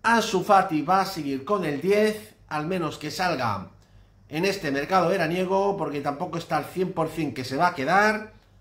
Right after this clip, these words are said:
A ver qué pasa con Ansu. Caso de Ferran Torres, lo mismo, al principio va a llevar el once, pero a ver qué pasa también con el futuro de Ferran. Ojo, ¿eh?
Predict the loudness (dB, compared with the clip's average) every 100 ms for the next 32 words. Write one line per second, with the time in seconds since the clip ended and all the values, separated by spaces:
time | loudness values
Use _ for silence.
0 | _ -2 0 0 -4 -2 -2 -4 -4 0
1 | 0 2 2 2 0 -10 -20 -20 _ -6
2 | 2 4 6 4 4 2 2 2 2 2
3 | 0 -2 -2 -2 2 4 4 2 -4 -2
4 | -2 0 0 0 0 0 -2 -2 2 2
5 | 2 -4 -16 -20 -20 -6 2 4 6 6
6 | 6 4 0 -2 0 -2 -2 -4 0 0
7 | 0 -2 -4 -4 -4 2 4 4 2 0
8 | 0 -2 -4 -14 -20 -6 -2 0 4 4
9 | 2 -4 -18 _ _ _ -4 0 0 -2
10 | -8